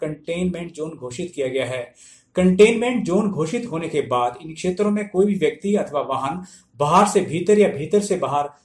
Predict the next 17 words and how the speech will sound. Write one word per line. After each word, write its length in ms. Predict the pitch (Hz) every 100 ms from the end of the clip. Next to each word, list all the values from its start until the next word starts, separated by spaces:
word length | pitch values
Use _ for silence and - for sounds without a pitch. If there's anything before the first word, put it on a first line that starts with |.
| _
नहीं 340 | 135 143 175 190 -
आ 180 | 143 160
जा 200 | 143 139
सकेगा। 500 | 139 131 135 131 120 120 - _ _ _
सरकारी 480 | - 185 185 214 247
तथा 220 | 247 208
आवश्यक 500 | 214 160 165 180 233
सेवाओं 320 | 233 185 196 208
में 100 | 175
लगे 240 | 165 180
व्यक्तियों 460 | 175 151 - 208 185
एवं 240 | 151 160
वाहनों 320 | 135 156 196
को 160 | 196 160
इसमें 280 | 151 156 147
छूट 280 | - 185 143
रहेगी। 460 | 127 131 139 127